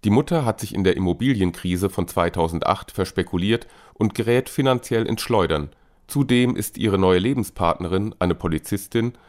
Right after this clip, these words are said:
aufgrund krummer Geschäfte ins Visier der Kollegen geraten. Beide nutzen Jamies Fähigkeiten aus,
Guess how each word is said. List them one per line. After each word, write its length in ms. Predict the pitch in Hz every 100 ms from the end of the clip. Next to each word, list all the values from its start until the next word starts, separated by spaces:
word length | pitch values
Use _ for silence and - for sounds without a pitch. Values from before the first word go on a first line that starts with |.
| - _ -
aufgrund 460 | 110 - 131 131
krummer 260 | - 160 156
Geschäfte 480 | 135 - 143 - 95
ins 260 | 92 -
Visier 360 | 101 95 107 113
der 140 | 107
Kollegen 400 | 98 117 120 95
geraten. 500 | 80 76 78 - 76 - _ _ _ _ -
Beide 520 | 113 123 92 76 - _
nutzen 380 | 101 107 - 98
Jamies 420 | 101 107 107 -
Fähigkeiten 600 | - 117 110 - 104 -
aus, 380 | - 107 -